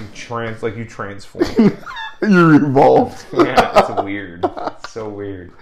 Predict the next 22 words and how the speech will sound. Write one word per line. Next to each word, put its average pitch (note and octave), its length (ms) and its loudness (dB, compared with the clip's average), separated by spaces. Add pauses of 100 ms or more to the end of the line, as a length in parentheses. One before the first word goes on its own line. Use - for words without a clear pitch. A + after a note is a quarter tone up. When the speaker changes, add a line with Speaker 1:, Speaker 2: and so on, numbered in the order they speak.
(340)
Speaker 1:
It's A2+ 120 -14
like C3+ 140 -6
when C#3+ 100 -8
you C3+ 100 -8
release G#2+ 360 -10
a, G#2+ 80 -12 (160)
a F#2+ 160 -12
domesticated G2 600 -16
pig G#2 180 -12
in F#2+ 80 -14
the F2+ 80 -16
woods. F#2 360 -14 (520)
It - 100 -20
turns G#2 220 -16
into G2+ 220 -14
a E2+ 40 -14
boar, F2+ 540 -14 (720)
but A2 80 -12
it's, G2+ 100 -16
like, G2 140 -12
the G2+ 120 -12
opposite. F2 580 -16